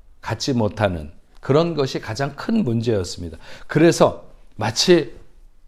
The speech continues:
그 군인들을 훈련시키는 논산훈련소처럼 그렇게 훈련받은 사람들이 일정한 시간이 되면 다 떠나버리는, 이것은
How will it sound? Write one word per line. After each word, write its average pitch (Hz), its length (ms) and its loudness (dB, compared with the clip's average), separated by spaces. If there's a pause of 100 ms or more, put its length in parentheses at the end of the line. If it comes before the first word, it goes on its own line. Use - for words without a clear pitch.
(160)
그 131 420 4
군인들을 165 580 4
훈련시키는 151 920 0
논산훈련소처럼 117 1400 0 (280)
그렇게 147 300 0 (180)
훈련받은 175 640 6
사람들이 151 600 -2
일정한 143 400 -2
시간이 220 440 0
되면 165 280 0
다 135 240 -4
떠나버리는, 139 760 4 (460)
이것은 151 500 6